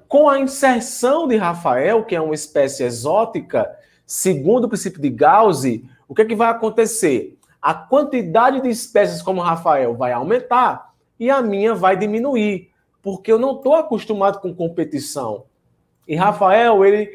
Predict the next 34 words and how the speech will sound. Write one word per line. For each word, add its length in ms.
ele 160
se 200
provou 480
ser 240
mais 260
resistente, 640
uma 220
vez 240
que 100
ele 120
saiu 280
da, 380
da 140
onde 120
ele 80
tava 480
e 60
se 100
instalou 420
aqui. 480
E 80
tudo 340
isso 240
por 240
conta 260
da 80
alteração 560
climática, 800
tá? 420
Então, 180
assim, 380
a 80
alteração 460
climática, 840